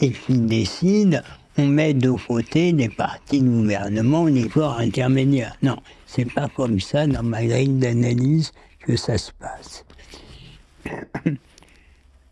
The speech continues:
Ma conception de l'évolution politique et des grandes séquences politiques du pays, je l'ai dit tout à l'heure, ce sont des disputes communes.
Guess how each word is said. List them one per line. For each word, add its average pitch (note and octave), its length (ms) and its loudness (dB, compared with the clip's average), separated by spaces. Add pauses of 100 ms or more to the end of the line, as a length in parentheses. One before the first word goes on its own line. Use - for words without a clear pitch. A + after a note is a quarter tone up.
(140)
Ma D3 220 2
conception D#3+ 1040 -2
de B2+ 220 4
l'évolution A#2 1080 0 (100)
politique A#2 840 -6
et A2+ 40 -2
des A2+ 180 0
grandes G#2 340 0
séquences A#2 600 -4
politiques A2+ 600 0
du G#2+ 140 0
pays, C3+ 480 2 (400)
je - 140 -6
l'ai A#2+ 260 4
dit A#2+ 240 2
tout - 380 -10
à A2 60 -2
l'heure, E3+ 360 0 (240)
ce - 220 -2
sont C#3+ 260 0
des B2 200 2
disputes A2+ 640 -2
communes. G2+ 600 -2